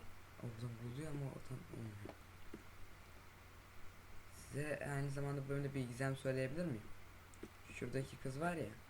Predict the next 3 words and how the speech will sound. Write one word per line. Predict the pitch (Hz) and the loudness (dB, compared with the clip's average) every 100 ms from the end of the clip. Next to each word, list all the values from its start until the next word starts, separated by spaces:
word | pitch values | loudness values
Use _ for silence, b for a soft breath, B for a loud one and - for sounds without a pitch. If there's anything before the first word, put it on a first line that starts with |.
| - - - - - - - - - | -12 -12 -10 -6 -6 -6 -8 -6 -6
Şuradaki. | - 104 - 92 - - - - - - - - - - - | -4 -6 -4 -6 -6 -10 -12 -8 -6 -6 -10 -6 -6 -8 -6
Bakın | 104 107 110 101 | -6 -4 -4 -4
şuradaki. | - - - 107 107 104 - 101 | -6 -4 -2 0 2 0 -2 -2